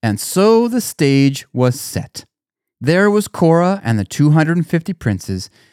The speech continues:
standing just outside the door of the sanctuary. And behind them, just outside the tabernacle, was almost all the Israelites,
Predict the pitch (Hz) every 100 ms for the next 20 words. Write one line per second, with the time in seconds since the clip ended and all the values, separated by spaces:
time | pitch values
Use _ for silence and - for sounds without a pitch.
0 | _ - 123 127 107 92 151 170 170 175
1 | 165 147 139 139 117 104 104 117 104 110
2 | - 92 - 85 98 117 _ _ _ -
3 | _ - 98 107 170 285 160 71 - _
4 | _ _ _ _ - 160 160 190 190 196
5 | 202 220 117 95 107 98 92 98 101 _
6 | _ _ 135 131 147 156 160 151 - _
7 | _ 156 190 180 104 85 98 _ _ 123
8 | - 139 147 120 90 - - - -